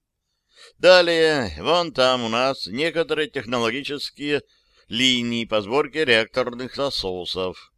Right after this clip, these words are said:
Это очень сложная технология. Собственно, с нее все и начиналось. И знали бы вы, сколько сил пришлось потратить моим предшественникам, чтобы все здесь наладить. А как насчет обогащения?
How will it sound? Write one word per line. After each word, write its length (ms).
Это 220
очень 340
сложная 500
технология. 800
Собственно, 760
с 120
нее 260
все 220
и 80
начиналось. 840
И 120
знали 320
бы 120
вы, 320
сколько 400
сил 300
пришлось 640
потратить 600
моим 300
предшественникам, 1120
чтобы 280
все 320
здесь 420
наладить. 880
А 240
как 220
насчет 420
обогащения? 880